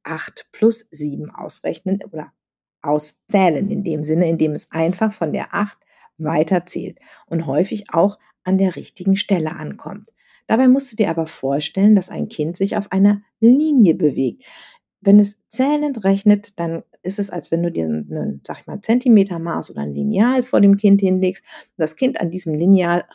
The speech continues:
rauf und runter zählt. Das ist eine Strategie, aber keine, die eine wirkliche,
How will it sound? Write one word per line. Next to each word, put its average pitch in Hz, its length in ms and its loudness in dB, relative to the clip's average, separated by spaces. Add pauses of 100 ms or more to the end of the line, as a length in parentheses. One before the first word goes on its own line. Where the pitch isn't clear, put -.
rauf 151 400 -4
und 190 300 -6
runter 151 320 -6
zählt. - 320 -14 (1120)
Das 160 160 -4
ist 196 120 0
eine 151 240 -6
Strategie, - 720 -4 (260)
aber 156 220 -2
keine, 233 540 0 (360)
die - 120 -12 (200)
eine 156 320 -6
wirkliche, 190 760 0